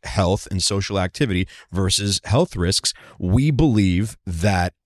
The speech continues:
uh, that the, the lockdowns will not work." And essentially, their observation was, the pain is inevitable and the virus is gonna virus, is that you cannot really stop the spread of, uh, an airborne respiratory virus. So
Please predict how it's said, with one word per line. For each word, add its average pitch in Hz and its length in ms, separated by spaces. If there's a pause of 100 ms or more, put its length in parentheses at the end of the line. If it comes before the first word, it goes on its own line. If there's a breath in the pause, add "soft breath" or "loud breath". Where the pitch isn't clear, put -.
(100)
uh, 101 440
that 101 180
the, 110 180
the 95 140
lockdowns 92 580
will 101 120
not 92 240
work." 113 320
And 113 80
essentially, 208 520 (240 loud breath)
their 127 380
observation 127 640
was, 101 300 (360 soft breath)
the 110 120
pain 147 260
is 165 160
inevitable 87 640 (200 soft breath)
and 127 120
the 127 60
virus 135 400
is 123 80
gonna 123 160
virus, 104 580
is 104 120
that 110 180
you 127 60
cannot 135 340
really 165 180
stop - 460
the 160 80
spread 90 480 (260 soft breath)
of, 104 320 (120)
uh, 101 180
an 101 140
airborne 113 360
respiratory 131 560
virus. 90 440 (180 loud breath)
So 131 420